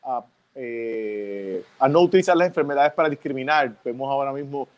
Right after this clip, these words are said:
que le llamamos, eh, el, el, el Kung Fu Flu. <laughs> A, a, a, el mismo presidente le está llamando así, la gente lo sigue.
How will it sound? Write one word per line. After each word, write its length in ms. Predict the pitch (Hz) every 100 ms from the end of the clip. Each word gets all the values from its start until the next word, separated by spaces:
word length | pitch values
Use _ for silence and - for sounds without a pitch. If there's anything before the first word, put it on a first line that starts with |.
| _ _ -
que 80 |
le 140 | 131 127
llamamos, 720 | 127 123 139 139 139 127 120 -
eh, 260 | 120 117 -
el, 300 | 120 110 101 _ _ -
el, 260 | 123 120 120
el 160 | 135
Kung 240 | - 190 185
Fu 360 | - 190 185 175 _ _ _
Flu. 380 | 190 196 180 175
<laughs> 60 | - 139 - 160 _ _ _ - -
A, 200 | 143 139
a, 840 | 135 - 135 131 120 113 110 113 120
a, 60 | 127
el 80 | 131
mismo 240 | 151 180
presidente 500 | 175 165 160 165 170
le 60 | 143
está 120 | 156
llamando 320 | 151 156 143
así, 340 | - 160 170
la 100 | 139
gente 240 | 127 123 151
lo 100 | 139
sigue. 580 | - 170 151 156 147